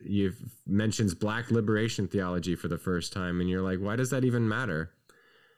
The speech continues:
Well, you can't answer that question until you listen to the person who's talking about it.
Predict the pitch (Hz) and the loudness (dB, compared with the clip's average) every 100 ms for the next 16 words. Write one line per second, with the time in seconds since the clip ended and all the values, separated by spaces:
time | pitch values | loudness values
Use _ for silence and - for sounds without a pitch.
0 | _ _ _ - 120 127 127 147 127 135 | _ _ _ -2 2 2 2 -2 0 -2
1 | 127 123 117 - - - 110 - 117 101 | 0 -2 -2 -2 -2 2 0 2 2 4
2 | 107 123 139 117 117 110 123 120 120 117 | 4 4 2 2 2 -2 0 0 2 0
3 | 101 107 - 156 - - 80 82 80 78 | 2 0 0 -4 -2 -2 0 -2 -2 -4